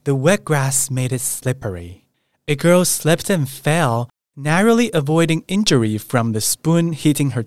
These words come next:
teeth. Another girl exclaimed in panic, "The spoon will impale us if we fall." Oops, I was wrong.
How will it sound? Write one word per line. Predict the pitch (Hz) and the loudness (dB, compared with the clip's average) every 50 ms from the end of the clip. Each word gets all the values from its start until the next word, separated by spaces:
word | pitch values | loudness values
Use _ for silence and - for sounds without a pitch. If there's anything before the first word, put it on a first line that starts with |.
| - - | -8 -12
teeth. | - - 196 170 - - - - - - _ _ _ _ _ _ _ _ _ _ _ _ _ _ - | -8 -6 -6 -6 -6 -8 -12 -18 -20 -20 _ _ _ _ _ _ _ _ _ _ _ _ _ _ -2
Another | 156 160 190 220 294 277 | 0 2 2 2 2 4
girl | - 202 175 165 165 | 4 6 6 6 4
exclaimed | 160 - - - - - 156 156 156 156 160 160 - | 2 0 -4 -4 -2 0 2 2 2 2 0 -2 -2
in | - 147 147 151 139 | 0 0 0 0 -2
panic, | - - - - - 233 233 214 160 101 78 - - - - _ _ _ _ _ _ _ _ _ _ _ _ _ - | -6 -12 -14 -6 0 2 2 2 2 0 -4 -8 -16 -20 -20 _ _ _ _ _ _ _ _ _ _ _ _ _ -8
"The | 233 | -6
spoon | 233 - - - 294 311 330 330 311 | -6 -6 -6 -4 -2 -2 0 0 2
will | 285 269 262 | 2 2 2
impale | 262 247 294 320 - - 285 254 233 226 | 2 0 0 0 0 2 4 4 6 4
us | 220 214 214 202 - | 4 2 2 0 -2
if | 226 196 - | -8 -8 -4
we | 214 220 214 208 | -4 -2 -2 -4
fall." | - - - - 247 277 302 285 240 196 160 135 120 113 127 139 - - _ _ _ _ _ _ _ _ _ _ _ _ _ _ - 151 | -6 -6 2 4 4 6 6 6 6 6 6 4 4 2 0 -4 -10 -16 _ _ _ _ _ _ _ _ _ _ _ _ _ _ 0 2
Oops, | 190 247 240 - - - - - _ _ _ - | 2 2 2 0 -6 -6 -6 -10 _ _ _ -2
I | 165 190 | 0 2
was | 185 196 185 - 190 | 4 2 2 0 0
wrong. | 175 170 165 165 175 170 165 147 143 156 170 | 2 2 4 4 4 4 4 4 2 0 -2